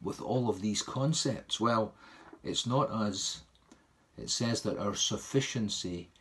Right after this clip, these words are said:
is from Christ. These are big concepts. These are the effects. These are the three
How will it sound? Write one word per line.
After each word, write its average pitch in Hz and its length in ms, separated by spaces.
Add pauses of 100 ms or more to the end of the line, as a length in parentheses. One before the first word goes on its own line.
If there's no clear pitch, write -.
(320)
is 101 180
from 87 300
Christ. - 760 (1040)
These 110 160
are 101 80
big 107 300
concepts. - 960 (1200)
These 123 220
are 131 80
the 113 200
effects. - 840
These 113 200
are 107 100
the 95 140
three 127 680